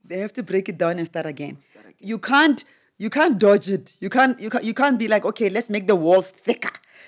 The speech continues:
Speaker 1: The problem is the foundation does not, it cannot handle the walls.
Speaker 2: Mm.
Speaker 1: So even if you,
Speaker 2: Ah,
Speaker 1: even if you
Speaker 2: you're
Speaker 1: make
Speaker 2: even making the thing more
Speaker 1: Yeah, you, exactly. You are not even sabotaging it even more. So it's very important to go back to the system. What is it that I'm supposed to be knowing that I don't know?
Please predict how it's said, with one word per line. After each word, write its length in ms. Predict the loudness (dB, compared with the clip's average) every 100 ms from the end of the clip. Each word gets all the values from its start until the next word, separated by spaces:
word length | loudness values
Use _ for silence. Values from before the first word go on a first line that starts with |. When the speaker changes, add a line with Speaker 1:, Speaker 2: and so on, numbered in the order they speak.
| -16
Speaker 1:
The 180 | 0 2
problem 380 | 4 2 2 0
is 80 | 0
the 100 | 0
foundation 540 | 2 2 2 2 0
does 160 | 0 -2
not, 200 | -4 -8
it 120 | -10
cannot 260 | -8 -6 -6
handle 320 | -4 -2 -2
the 140 | 0
walls. 640 | 0 4 6 4 0 -10 -16
Speaker 2:
Mm. 120 | -20
Speaker 1:
So 140 | -14 -4
even 180 | 0 0
if 140 | 0
you, 80 | -4
Speaker 2:
Ah, 260 | -4 -6 -6
Speaker 1:
even 240 | -4 -2
if 120 | 0 0
you 60 |
Speaker 2:
you're 80 | -2
Speaker 1:
make 160 | -2 -4
Speaker 2:
even 300 | -8 -12 -10
making 320 | -10 -10 -12
the 100 | -12
thing 320 | -12 -16 -12
more 340 | -8 -4 -4 0
Speaker 1:
Yeah, 280 | 2 4
you, 160 | 4 2
exactly. 520 | -4 0 4 4 4
You 120 | 4 6
are 120 | 6
not 120 | 4
even 200 | 2 2
sabotaging 500 | 2 2 2 2 2
it 140 | 2
even 240 | 4 4 4
more. 400 | 6 6 6 4 -4 -20
So 220 | -6 -2
it's 200 | 0 -2
very 180 | 2 2
important 320 | 2 0 -2 -4
to 60 |
go 180 | 2 2
back 520 | 2 -2 -2 -6 -12 -20 -20 -10
to 80 | -4
the 80 |
system. 460 | -4 -4 -8 -8 -10 -14 _
What 260 | 0 2 4
is 160 | 2
it 100 | 0
that 140 | 0 0
I'm 80 | -2
supposed 300 | -6 -8 -6
to 60 |
be 100 | -4
knowing 380 | -2 -2 -2 -2
that 120 | -4
I 80 | -2
don't 240 | -4 -4
know? 320 | -4 -6 -8